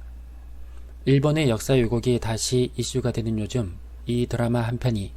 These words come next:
전 세계에 훨씬 더 큰 영향력을 끼칠 수 있을 듯 합니다. 그동안 과거와 현재를 오고 간 이유는 기가 막힌 오버랩을 이뤄내기 위해서였네요.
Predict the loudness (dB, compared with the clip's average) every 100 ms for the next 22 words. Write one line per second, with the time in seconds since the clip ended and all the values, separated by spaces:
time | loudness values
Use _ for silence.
0 | -10 -2 2 4 4 4 2 2 -4 -2
1 | 0 0 -2 -6 -14 -6 -2 -2 -2 -2
2 | 0 2 2 2 -2 -2 -2 -2 0 0
3 | 0 -4 -4 -4 -4 -6 -6 -6 -8 -10
4 | -10 -10 -10 -10 -10 -10 -10 -12 -12 -14
5 | -14 -14 -14 -14 -14 -14 -6 4 6 6
6 | 6 4 8 6 6 4 6 6 4 4
7 | 4 2 0 0 -2 -6 2 6 6 4
8 | 2 2 4 2 4 6 6 6 4 2
9 | 2 2 4 2 2 2 2 2 2 0
10 | 2 2 2